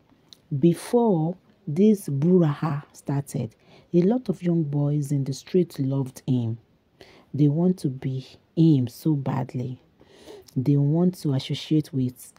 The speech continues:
and identify with him. That is why he has a group of deranged, de-, delusional followers who call themselves Malians. At the peak of the general election in Nigeria,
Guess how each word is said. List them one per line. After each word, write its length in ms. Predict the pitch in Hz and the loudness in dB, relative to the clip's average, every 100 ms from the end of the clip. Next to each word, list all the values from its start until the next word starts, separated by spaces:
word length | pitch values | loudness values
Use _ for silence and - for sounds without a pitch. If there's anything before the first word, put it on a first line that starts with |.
| - | -6
and 200 | 127 127 | -6 -2
identify 760 | 147 139 143 - 139 - 147 | -4 -2 -4 -4 -10 -4 -4
with 260 | 135 120 - - | -2 -6 -8 -6
him. 260 | 123 120 - _ _ - - _ _ | -4 -6 -12 _ _ -20 -20 _ _
That 220 | - 202 160 | 0 0 0
is 160 | 139 | -4
why 240 | 135 139 - | -4 -4 -4
he 140 | 143 143 | -2 0
has 240 | 156 156 | 0 0
a 60 | 135 | -4
group 380 | - 147 143 | -4 -4 -4
of 260 | 139 127 - 135 | -4 -4 -8 -10
deranged, 960 | 120 131 127 151 156 156 - - 196 | -4 -4 -2 0 0 -2 -6 -12 -14
de-, 300 | 113 127 143 - 147 127 151 | -10 -10 -10 -10 -10 -10 -2
delusional 880 | 147 139 147 156 160 151 147 143 180 _ | 0 2 0 -2 0 0 0 -2 -6 _
followers 760 | - 165 151 143 131 113 135 - _ _ - | -4 0 2 2 0 -2 -6 -10 _ _ -2
who 220 | 165 180 | 0 0
call 280 | - 139 139 | -2 -2 -2
themselves 800 | 131 120 120 - 147 143 - - _ 139 | -4 -6 -8 -6 -4 -4 -6 -20 _ 0
Malians. 1080 | 135 131 135 127 120 113 113 110 - - _ _ _ _ _ - | 2 2 0 -2 -4 -2 -4 -6 -8 -16 _ _ _ _ _ -4
At 180 | 131 123 | -4 -4
the 80 | |
peak 400 | 135 - 240 254 | -6 -2 -2 0
of 160 | 151 143 | -4 -2
the 80 | 131 | -6
general 560 | - 185 196 190 185 - | 0 2 2 2 0 -2
election 800 | 160 131 135 139 - 156 165 - - _ | -4 -2 -4 -4 -4 -2 -2 -6 -18 _
in 200 | 143 131 | -6 -4
Nigeria, 720 | 127 123 117 139 131 139 147 | -4 -8 -8 -6 -2 -2 -2